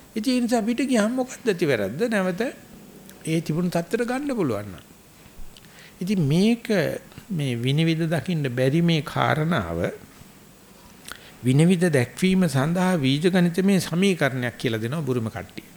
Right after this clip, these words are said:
බුරුමේ ස්වාමීන් වහන්සේලා, අ, හොඳට භාවනා කරලා යම් කිසි කෙනෙක් හරියට වාර්තා කරන්න දන්නවනම් සද්ද මෙහෙමයි, වේදනා මෙහෙමයි, හිතවිලි මෙහෙමයි. ඒ ස්වාමීන් වහන්සේලා ප්‍රශ්න කරනවා.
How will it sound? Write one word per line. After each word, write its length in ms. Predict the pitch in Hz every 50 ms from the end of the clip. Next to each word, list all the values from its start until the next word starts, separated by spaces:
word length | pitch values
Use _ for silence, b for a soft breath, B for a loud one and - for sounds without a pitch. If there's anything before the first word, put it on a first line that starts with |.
| - - -
බුරුමේ 340 | - - 123 120 127 123 113
ස්වාමීන් 460 | 104 123 110 107 104 101 98 98 98
වහන්සේලා, 480 | 104 95 107 101 113 131 135 156 165 - - - B B B B B B B
අ, 120 | B - 107
හොඳට 500 | 101 101 131 127 131 131 127 127 127 127
භාවනා 460 | 110 110 - 117 120 117 113 113 113
කරලා 320 | 110 127 143 156 151 127
යම් 120 | 117 117 117
කිසි 200 | 120 110 120 113
කෙනෙක් 280 | 113 117 110 123 123 - - - - - - - - - -
හරියට 380 | - 110 120 123 120 117 113 113
වාර්තා 420 | 107 110 117 120 120 - 127 117
කරන්න 260 | 113 113 107 104 98
දන්නවනම් 560 | 95 90 85 90 98 101 110 123 147 190 233 247 - - - - B B B B B B B B B B B - -
සද්ද 360 | - - - 104 107 107 107 113
මෙහෙමයි, 420 | 104 104 101 98 98 98 98 120 131
වේදනා 440 | 123 120 113 104 110 104 107 104 101
මෙහෙමයි, 280 | 104 101 107 120 131 127
හිතවිලි 400 | 120 110 - 113 113 107 113 110
මෙහෙමයි. 420 | 110 107 104 107 120 - 233 240 -
ඒ 180 | - 143 147
ස්වාමීන් 340 | 143 - 160 151 151 151 143
වහන්සේලා 320 | 151 156 147 131 143 143 139
ප්‍රශ්න 320 | - 104 101 - - 135
කරනවා. 500 | 131 151 156 151 127 87 90 98 -